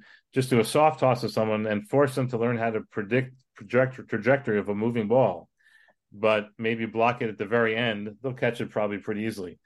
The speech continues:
But obviously block it in the beginning, they don't have much to see. It's harder to know where it is and it's harder to do. And with these glasses, you can actually backtrack that blocking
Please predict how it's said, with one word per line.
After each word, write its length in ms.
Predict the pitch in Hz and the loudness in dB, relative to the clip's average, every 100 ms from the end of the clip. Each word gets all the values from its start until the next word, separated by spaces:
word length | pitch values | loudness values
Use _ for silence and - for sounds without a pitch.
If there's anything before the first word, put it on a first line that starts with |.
| _ _ _ - | _ _ _ 0
But 100 | 110 | 4
obviously 380 | 113 107 - 95 | 4 2 -2 2
block 300 | 107 113 113 | 4 4 2
it 60 | |
in 40 | 95 | -4
the 60 | |
beginning, 480 | 95 104 151 123 107 | -4 0 2 2 0
they 100 | 107 | -2
don't 120 | 110 | 0
have 140 | 104 101 | -2 -2
much 180 | 110 | -6
to 80 | - | -6
see. 240 | - 147 113 | -6 -2 -2
It's 140 | - | -2
harder 240 | 117 110 104 | -2 -2 -4
to 100 | 104 | -6
know 160 | 104 | -4
where 140 | 101 107 | -2 0
it 60 | |
is 200 | 120 104 | 0 -2
and 80 | 98 | -6
it's 80 | 98 | -8
harder 180 | 101 90 | -8 -8
to 100 | 92 | -4
do. 220 | 98 87 - - - - - | -4 -4 -12 -20 -20 -20 -8
And 100 | 113 | 0
with 100 | 107 | 4
these 160 | 117 107 | 4 4
glasses, 460 | 117 147 131 110 | 4 4 2 -2
you 80 | 107 | 0
can 140 | 110 113 | 0 0
actually 320 | 110 107 92 | 0 -4 2
backtrack 760 | 110 113 - _ - 113 107 113 | 4 2 -2 _ -2 0 0 -2
that 280 | 104 101 | -2 -2
blocking 560 | 104 117 127 113 101 | 0 0 0 -2 -10